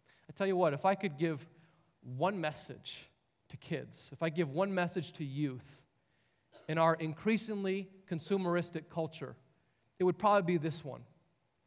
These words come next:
Cultivate the discipline of being thankful for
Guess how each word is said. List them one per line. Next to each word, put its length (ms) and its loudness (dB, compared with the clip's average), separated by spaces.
Cultivate 720 2
the 80 0
discipline 600 -2
of 120 -4
being 220 4
thankful 540 0
for 260 -4